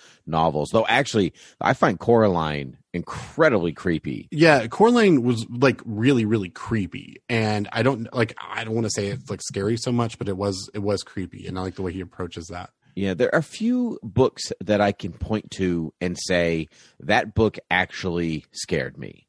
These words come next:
Speaker 2: Right.
Speaker 1: Like, I had to put it down because I, or because I had to turn on the light because I was
Speaker 2: Mm-hmm.
Speaker 1: scared. Um, I, when I was a kid, do you remember the Great Illustrated Classics? I don't know if those were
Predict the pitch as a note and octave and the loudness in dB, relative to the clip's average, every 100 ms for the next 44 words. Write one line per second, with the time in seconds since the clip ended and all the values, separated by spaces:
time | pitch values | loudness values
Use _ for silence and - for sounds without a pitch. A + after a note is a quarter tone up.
0 | - A2+ A2 E2+ - F2+ F#2+ F#2+ E2 G2 | -6 0 2 0 -6 -2 0 0 0 -2
1 | - - G2+ E2+ - F2+ E2+ D#2+ D#2 E2 | -2 -2 0 0 -2 -4 -2 -4 -6 -8
2 | - E2 F2 - E2 D2 E2+ F2+ E2 - | -4 -4 -4 -2 -4 -4 -6 -6 -6 -2
3 | F2 D2+ E2+ - - F2 E2 D2+ D2 D#2 | -2 -2 -6 -8 -6 -4 -4 -6 -4 -4
4 | - - D#2+ D2+ D2+ B2+ A#2 - D2 A#1+ | -6 -10 -6 -2 2 2 0 -2 -6 -6
5 | G1+ - _ - - - F2 E2+ D#2 C#2+ | -10 -16 _ -20 -20 -8 -2 -2 -2 -6
6 | C#2 - - F2+ F2 - _ _ _ F#2+ | -12 -10 -4 -2 -2 -4 _ _ _ -4
7 | A2 B2+ C3+ D#3 - - - A#2+ E2+ D2+ | 0 4 2 0 -10 -6 2 4 2 2
8 | D3 F3 F3 G#2+ A2 - G2 G2 G#2 F#2+ | 2 2 0 2 2 2 0 0 0 0
9 | F2 - E2+ E2+ - F2 - - E2 E2+ | 0 0 0 0 -2 -6 -4 -4 -2 -2
10 | E2 D#2 E2+ D#2+ D#2 D#2 D2+ | -2 -4 -2 -4 -2 -2 -2